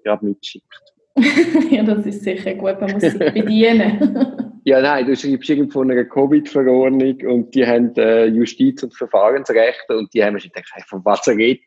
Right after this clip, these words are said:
Speaker 1: ihr? <laughs> Von was redet ihr da in Zürich? Also es ist aber auf jeden Fall keine Erfindung von uns zwei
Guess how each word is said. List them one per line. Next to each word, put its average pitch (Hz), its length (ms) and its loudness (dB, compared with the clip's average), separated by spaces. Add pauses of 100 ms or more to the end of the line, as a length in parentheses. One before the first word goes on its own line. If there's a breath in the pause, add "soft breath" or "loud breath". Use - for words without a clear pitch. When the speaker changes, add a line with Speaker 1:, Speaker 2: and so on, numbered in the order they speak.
Speaker 1:
ihr? 123 180 -2 (160)
<laughs> 202 320 2 (480 loud breath)
Von 202 120 2
was 135 220 2
redet 120 420 2
ihr 123 140 0
da 120 140 2
in 123 180 0
Zürich? 98 460 -6 (680 loud breath)
Also 143 240 0
es 160 60 -2
ist 170 100 -2
aber 160 160 2
auf 151 100 0
jeden 165 180 2
Fall 151 100 2
keine 147 440 0
Erfindung 165 520 -2 (100)
von 151 220 2
uns 160 200 -4
zwei 143 460 0